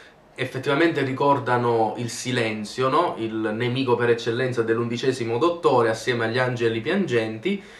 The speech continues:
ma anche l'episodio, eh, con Madame de Pompadour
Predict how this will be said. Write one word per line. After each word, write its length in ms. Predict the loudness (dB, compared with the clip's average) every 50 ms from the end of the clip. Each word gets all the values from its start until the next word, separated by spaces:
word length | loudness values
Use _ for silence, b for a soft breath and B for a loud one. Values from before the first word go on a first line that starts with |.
| B B B
ma 180 | 6 6 8 8
anche 240 | 8 6 6 6
l'episodio, 880 | 6 6 6 4 2 2 4 6 6 6 6 8 8 8 8 6 B B B B B -2
eh, 260 | 0 2 4 4 4
con 260 | 6 6 6 8 6
Madame 400 | 4 2 4 6 6 6 6 4
de 120 | 2 0 2
Pompadour 1000 | 2 2 2 2 4 4 4 6 8 8 8 8 8 6 4 2 2 2 0